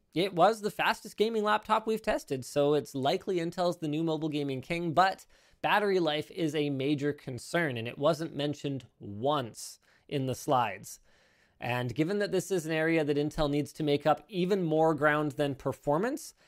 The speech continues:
it's a little bit disconcerting. And the M seventeen R four had just two hours of battery life. Comparable A M D laptops are getting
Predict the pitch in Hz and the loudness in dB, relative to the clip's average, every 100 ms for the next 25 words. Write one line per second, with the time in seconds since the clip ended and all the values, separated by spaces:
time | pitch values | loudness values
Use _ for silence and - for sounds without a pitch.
0 | _ _ _ 156 160 - - 180 175 165 | _ _ _ -8 -8 -10 -10 -4 0 0
1 | 175 185 220 233 196 156 180 - - 156 | 0 4 6 6 4 2 -4 -6 -6 -6
2 | - 175 143 123 127 135 147 180 202 208 | -2 0 2 0 0 2 2 2 0 -4
3 | 190 - 185 160 151 147 151 233 - _ | -6 -6 -2 -2 -2 2 2 2 -4 _
4 | _ _ - 151 127 156 135 _ _ _ | _ _ -2 -2 0 -2 -2 _ _ _
5 | _ _ - 202 208 196 - 160 160 156 | _ _ -8 -4 -2 -2 4 4 6 2
6 | 135 - _ 147 117 135 139 139 113 95 | -2 -12 _ -4 2 2 4 2 0 -6
7 | - _ _ _ _ _ - 175 196 208 | -14 _ _ _ _ _ -2 0 0 2
8 | 214 180 180 175 160 180 - 247 - 151 | 4 4 2 2 2 2 -2 -2 -2 -2
9 | 139 151 151 143 143 | 2 4 4 0 -2